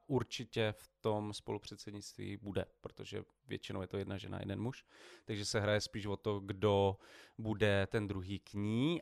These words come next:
a, eh, myslím si, že ona bude asi hrát tu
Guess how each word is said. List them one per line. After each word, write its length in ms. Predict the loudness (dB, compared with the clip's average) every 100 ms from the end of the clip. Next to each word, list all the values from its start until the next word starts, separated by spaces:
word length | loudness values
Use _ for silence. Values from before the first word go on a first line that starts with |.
| 0
a, 760 | 4 4 4 2 2 0 -2 -4
eh, 400 | -2 0 0 -2 -10 _ -20 -20 _ _ _ _ _
myslím 520 | 0 2 4 4 2
si, 220 | 2 0
že 140 | 0 -2
ona 280 | -2 -2 -2
bude 260 | -2 -4
asi 440 | -4 -10 -8 -6 -4
hrát 420 | 0 0 0 -8
tu 340 | -10 -8 -8